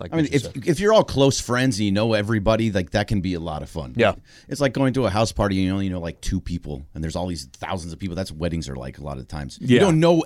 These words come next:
Speaker 2: anybody.
Speaker 3: You know one or two people,
Speaker 2: Right.
Speaker 3: and you just kinda
Speaker 2: Mm-hmm.
Speaker 3: latch onto
Speaker 2: You,
Speaker 3: them.
Speaker 2: you latch onto them, or they go off and s-, do something, and you're like,
Speaker 1: You
Speaker 2: "I
Speaker 1: latch
Speaker 2: don't
Speaker 1: onto the
Speaker 2: know
Speaker 1: bar
Speaker 2: who."
Speaker 1: and, like, I'll
Speaker 3: Let's
Speaker 1: just,
Speaker 3: be very
Speaker 1: I'll
Speaker 3: clear.
Speaker 1: stay here.
Speaker 3: There's no wrong way to attend a wedding.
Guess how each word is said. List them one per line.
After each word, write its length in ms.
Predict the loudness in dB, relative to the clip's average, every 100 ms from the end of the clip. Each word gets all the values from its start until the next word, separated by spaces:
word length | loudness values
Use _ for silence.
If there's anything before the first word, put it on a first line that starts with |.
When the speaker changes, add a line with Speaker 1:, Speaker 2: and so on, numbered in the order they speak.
| 2
Speaker 2:
anybody. 540 | 2 4 4 4 6
Speaker 3:
You 160 | 6 8
know 120 | 6
one 240 | 8 6
or 60 | 6
two 180 | 2 4
people, 240 | 6 6
Speaker 2:
Right. 100 | 6
Speaker 3:
and 100 | 6
you 80 | 4
just 180 | 2 0
kinda 200 | 0 0
Speaker 2:
Mm-hmm. 80 | -2
Speaker 3:
latch 240 | -2 -4
onto 180 | -4 0
Speaker 2:
You, 80 | 0
Speaker 3:
them. 140 | 2
Speaker 2:
you 100 | 2 4
latch 220 | 4 4
onto 200 | 2 4
them, 180 | 4 6
or 100 | 4
they 140 | 2
go 160 | 2 2
off 140 | 2
and 80 | 0
s-, 80 | -6
do 280 | -6 -2 0
something, 200 | 0 0
and 20 |
you're 80 | 0
like, 80 | 0
Speaker 1:
You 120 | 4
Speaker 2:
"I 40 |
Speaker 1:
latch 220 | 6 6
Speaker 2:
don't 100 | 6
Speaker 1:
onto 200 | 4 4
the 100 | 4 4
Speaker 2:
know 120 | 6
Speaker 1:
bar 260 | 6 6
Speaker 2:
who." 40 | 6
Speaker 1:
and, 100 | 2
like, 220 | -2 2
I'll 60 | 4
Speaker 3:
Let's 100 | 4
Speaker 1:
just, 100 | 6
Speaker 3:
be 40 |
very 220 | 6 4
Speaker 1:
I'll 60 | 2
Speaker 3:
clear. 180 | 4 6
Speaker 1:
stay 100 | 6
here. 80 | 4
Speaker 3:
There's 180 | 2 2
no 120 | 0
wrong 340 | 4 4 4
way 180 | 4 4
to 100 | 4
attend 300 | 2 0 0
a 40 | 0
wedding. 300 | 0 2